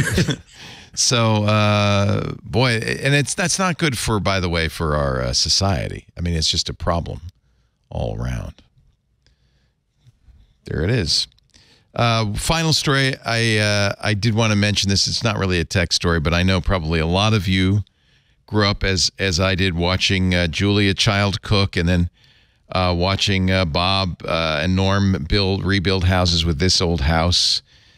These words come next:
and, uh, then watched Crockett's Victory Garden. They were all created by the same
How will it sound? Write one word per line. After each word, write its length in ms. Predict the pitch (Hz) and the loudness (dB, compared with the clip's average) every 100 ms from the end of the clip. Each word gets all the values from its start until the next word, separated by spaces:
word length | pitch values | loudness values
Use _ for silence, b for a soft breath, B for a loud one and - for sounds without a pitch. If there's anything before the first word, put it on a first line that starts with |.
| b - | b -4
and, 340 | 92 92 92 | 0 2 2
uh, 160 | 92 90 | 2 2
then 260 | 90 90 | 2 2
watched 380 | 87 90 - - | 2 0 -2 -2
Crockett's 600 | - 87 - 101 - - - | 0 -2 0 -2 -2 -4 -4
Victory 560 | 78 80 113 - 95 | -6 -2 -2 0 0
Garden. 520 | 80 90 82 76 90 87 b b b b b _ | 2 0 0 0 0 -2 b b b b b _
They 140 | 92 | 0
were 100 | 110 | 2
all 140 | 131 151 | 2 0
created 380 | - 151 123 98 | 2 2 2 2
by 140 | 107 | 0
the 100 | 95 | 0
same 500 | - 123 120 120 120 | 0 2 4 4 2